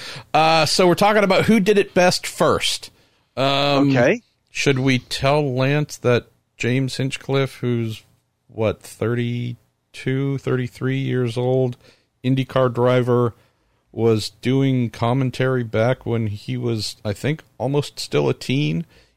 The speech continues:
Speaker 1: in,
Speaker 2: Was he?
Speaker 1: like, two thousand seven, six, seven
Speaker 2: Oh,
Speaker 1: Champ
Speaker 2: wow.
Speaker 1: Car. Yes, when he was in the Atlantic Series back then.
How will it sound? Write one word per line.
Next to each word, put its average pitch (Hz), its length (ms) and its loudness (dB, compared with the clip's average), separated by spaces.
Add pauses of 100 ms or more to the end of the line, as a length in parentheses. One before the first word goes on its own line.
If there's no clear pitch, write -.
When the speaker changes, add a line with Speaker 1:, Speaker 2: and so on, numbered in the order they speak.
Speaker 1:
in, 113 300 0
Speaker 2:
Was 107 180 0
he? 214 120 6
Speaker 1:
like, 349 240 2
two 143 180 -2
thousand 123 520 0
seven, 139 680 0
six, - 300 -6
seven 131 300 0
Speaker 2:
Oh, 262 60 4
Speaker 1:
Champ 170 420 2
Speaker 2:
wow. 120 60 -4
Speaker 1:
Car. 73 420 -2 (420)
Yes, 139 500 -2
when 117 140 0
he 127 120 2
was 156 140 2
in 135 80 2
the 123 120 2
Atlantic 120 500 0
Series 85 420 -4
back 78 300 -4
then. 78 320 -6